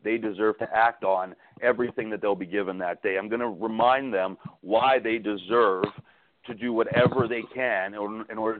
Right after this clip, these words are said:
to live their best life possible. I'm gonna remind people just how frickin' epic and huge they are, and again, why they deserve their best life. So I just wanna get, I just wanna give a little bit of specifics as far as what people can expect from me.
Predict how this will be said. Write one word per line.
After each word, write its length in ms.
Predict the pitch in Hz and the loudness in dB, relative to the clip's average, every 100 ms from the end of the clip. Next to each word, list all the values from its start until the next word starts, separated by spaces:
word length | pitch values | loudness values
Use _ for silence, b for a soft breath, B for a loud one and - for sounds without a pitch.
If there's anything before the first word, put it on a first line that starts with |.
| - | -6
to 80 | 113 | -4
live 400 | 101 113 98 90 | 2 2 2 -2
their 140 | 101 | -2
best 320 | 90 104 101 | 2 2 2
life 200 | 101 95 | 0 0
possible. 460 | - 107 110 - 90 | 2 2 2 -2 -2
I'm 80 | 101 | 0
gonna 160 | 107 | 0
remind 580 | 110 110 117 123 135 139 - | 0 2 4 4 2 -4 -12
people 500 | 104 85 98 98 - b - | -12 -6 0 0 0 b -8
just 160 | 123 - | -6 2
how 160 | 135 - | 2 2
frickin' 280 | 131 127 110 - | -2 -2 -6 0
epic 380 | 120 - - - - - b b b | 0 0 -10 -16 -20 -20 b b b
and 160 | 104 101 | -10 -6
huge 320 | 131 120 107 98 92 | 0 0 0 -4 0
they 160 | 110 | 0
are, 480 | 104 107 95 80 82 b b 104 | 4 4 4 2 -4 b b -8
and 100 | 104 | -4
again, 280 | 101 101 | -4 -4
why 340 | 82 95 101 98 | -4 2 4 4
they 120 | 95 | 0
deserve 440 | 92 92 101 87 82 | -4 -6 -8 -12 -8
their 140 | 90 87 | -6 -2
best 220 | 87 80 82 | -2 -4 -4
life. 220 | 78 - - | -4 -6 -6
So 80 | 98 | -6
I 20 | |
just 140 | 110 131 | -4 0
wanna 240 | 117 113 | 2 0
get, 340 | 90 101 107 98 92 - | -4 -4 -4 -4 -10 -4
I 60 | 110 | -4
just 140 | 107 | 0
wanna 160 | 120 107 | 0 0
give 100 | 104 | 0
a 60 | |
little 180 | 113 120 | 2 4
bit 140 | 110 | 4
of 100 | 104 | 0
specifics 500 | - 104 - 113 87 | -2 -8 0 0 0
as 100 | 95 - | -10 -2
far 220 | 98 92 | 2 2
as 100 | 90 | 0
what 220 | 92 101 | -2 -2
people 220 | 107 95 95 | -2 -10 -8
can 120 | 98 | -8
expect 420 | - - 87 - | -8 -6 -6 -4
from 220 | - 90 85 | 2 2 2
me. 180 | 82 | -10